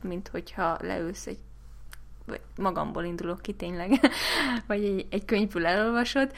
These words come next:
Ö, nekem csak egy kérdés így Zsoltihoz, hogy az egyébként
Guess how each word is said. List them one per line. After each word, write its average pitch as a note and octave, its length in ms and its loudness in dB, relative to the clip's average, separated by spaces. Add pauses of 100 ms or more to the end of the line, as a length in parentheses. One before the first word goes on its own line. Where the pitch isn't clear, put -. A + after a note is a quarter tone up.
(380)
Ö, G#3 260 6
nekem A#3 300 4
csak A#3+ 160 0
egy A#3+ 140 2
kérdés F#3+ 520 2
így G#3 380 -2
Zsoltihoz, G#3+ 680 2
hogy A3 240 0 (280)
az - 360 2
egyébként G3 640 0